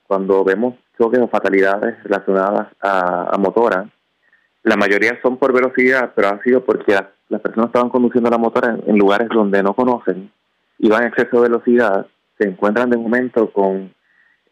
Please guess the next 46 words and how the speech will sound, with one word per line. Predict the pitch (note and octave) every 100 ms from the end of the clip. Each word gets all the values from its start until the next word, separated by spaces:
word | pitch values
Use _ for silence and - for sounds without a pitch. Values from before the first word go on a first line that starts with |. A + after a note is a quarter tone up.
| G#2+
eh, | G#2 G2+ F#2+ F#2 F2 - _ _ _ _ _ _ _ _ -
ya | G#2+ G#2
sea | A#2
por, | A#2+ A2 A2
por | A2 G#2+
un | G#2+
cruce, | C3 C3+ C3 C3 B2 A#2 A2+
por | G2+ G2+
un | G#2 A2
muro | B2 B2+ B2 A#2
que | G#2+
no, | G2 G2+ -
que | -
no | G2+ G#2+ - _ _
sabían | A2+ G#2+ G#2+
que | G#2+
estaban | A2 G#2+ A2 A2+
ahí, | D3+ - - -
no | A2 A2 A2
pudieron | A#2+ A#2 A#2+
maniobrar, | A#2 A2+ B2+ C#3+ - _ _ _ _ _ -
chocan, | B2+ B2+ A2+
pierden | - G2+ G2 G2+ G2
la | F#2+
vida, | F2+ F2 F2+ _ _ _ _
y | A#2
no | G#2+
tenían | A2 A#2 B2
el | A2
endoso | F#2+ F#2+ F#2 G2
de |
motora. | G2 F#2+ F2 F2+ - _ _ _
Así | - A#2
que | B2
ese | C#3+
endoso | C#3+ D3
es | C3+
bien | C#3+
importante, | C3 C3 C3+ C3+ B2 G#2 G#2 - _ _ _ -
porque | G2+ G2+
además | G2 D#3
de | A#2
que |
es | B2+
un | A#2+
requisito, | B2 A#2+ B2 G#2+ F#2 G2